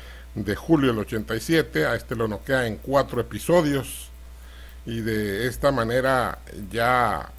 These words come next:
Primo Ramos se colocaba no solamente como uno de los mejores ligeros, eh, de México, sino, este, se convertía en una opción a nivel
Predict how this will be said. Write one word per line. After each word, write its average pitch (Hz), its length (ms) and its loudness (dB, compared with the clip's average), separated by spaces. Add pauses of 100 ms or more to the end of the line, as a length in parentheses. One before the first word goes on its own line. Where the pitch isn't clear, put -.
Primo 123 280 0
Ramos 120 580 0 (440)
se 110 200 -6
colocaba 120 600 2
no 120 220 0
solamente 131 560 0
como 107 300 -6
uno 120 200 -2
de 123 60 0
los 107 160 -6
mejores 123 580 -2
ligeros, 113 720 -2 (140)
eh, 95 400 -8
de 98 80 -2
México, 131 720 -2 (500)
sino, 117 720 0
este, 104 540 -8
se 92 140 -12
convertía 104 720 -4
en 113 160 -4
una 127 420 0
opción 139 640 2 (100)
a 101 80 -4
nivel 117 480 0